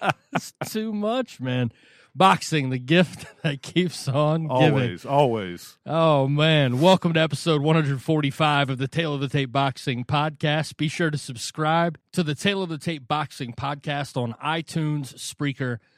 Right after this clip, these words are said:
Speaker 1: and Google Play. And if you're watching the Tale of the Tape now, you're watching it on YouTube, be sure to subscribe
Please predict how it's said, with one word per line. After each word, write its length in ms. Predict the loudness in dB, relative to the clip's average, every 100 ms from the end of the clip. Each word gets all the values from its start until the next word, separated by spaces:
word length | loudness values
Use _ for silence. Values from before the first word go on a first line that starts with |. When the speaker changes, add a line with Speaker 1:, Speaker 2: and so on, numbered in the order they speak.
| _ -6
Speaker 1:
and 200 | -2 0
Google 220 | 0 -2 -2
Play. 280 | -2 -2
And 100 | -2
if 80 | -4
you're 100 | -2
watching 400 | 2 0 0 -4
the 80 | -4
Tale 280 | -4 -2 -2
of 80 | -4
the 80 |
Tape 260 | -4 -4 -4
now, 240 | -4 -4
you're 200 | -4 -6
watching 360 | -6 -6 -8 -8
it 120 | -6
on 160 | -6 -6
YouTube, 440 | -6 -4 -2 -4
be 120 | -2 -4
sure 200 | -4 -6
to 80 |
subscribe 640 | -6 -10 -10 -4 -4 -4